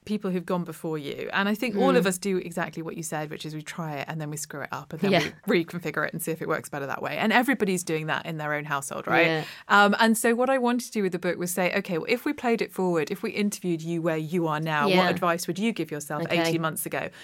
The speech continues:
Speaker 1: Then hopefully people can read it and go, "Hmm, that's a really interesting challenge. I hadn't thought about the school years. So where does that mean we need to
Speaker 2: Yes.
Speaker 1: live? How does that mean we need to structure our day?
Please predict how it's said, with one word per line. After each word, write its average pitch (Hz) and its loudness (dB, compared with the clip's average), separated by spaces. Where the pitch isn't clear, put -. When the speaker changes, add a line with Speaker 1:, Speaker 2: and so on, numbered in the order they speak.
Speaker 1:
Then 220 6
hopefully 240 0
people 190 -2
can 190 0
read 190 2
it - 2
and 175 0
go, 175 0
"Hmm, 202 0
that's 220 -4
a 220 0
really 180 0
interesting 160 -6
challenge. 156 -8
I - -6
hadn't 208 0
thought 196 0
about 175 -2
the 170 -8
school 165 -4
years. 143 -2
So 190 -2
where 247 2
does 269 -6
that 220 0
mean 180 0
we 175 -2
need 160 2
to 147 2
Speaker 2:
Yes. 165 2
Speaker 1:
live? 147 -2
How 240 4
does 254 -4
that 220 -2
mean 180 0
we 175 0
need 170 -4
to 170 -8
structure - -6
our 160 -4
day? 151 -2